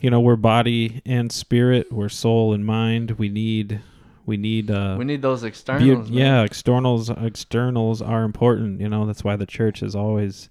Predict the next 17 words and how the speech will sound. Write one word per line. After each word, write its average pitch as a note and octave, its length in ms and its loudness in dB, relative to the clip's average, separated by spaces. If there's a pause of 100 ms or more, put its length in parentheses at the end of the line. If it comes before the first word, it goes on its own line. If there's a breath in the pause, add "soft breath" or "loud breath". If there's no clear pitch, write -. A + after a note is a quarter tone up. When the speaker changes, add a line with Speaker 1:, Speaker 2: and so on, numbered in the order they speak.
(340 soft breath)
Speaker 1:
sought A2 520 -2
beauty A2 500 0
and F#2+ 320 -8
in G#2+ 220 -6
music, A2 500 -2
sought G2+ 320 -6
beauty A2 300 -2
in G2 120 -4
liturgy G#2 440 -4
and G2 100 -6
art G#2+ 260 -6
and G#2+ 100 -10
architecture, G2+ 680 -8
'cause F#2+ 180 -10
all A2 220 -2
that G2+ 160 -4
stuff A2 360 -6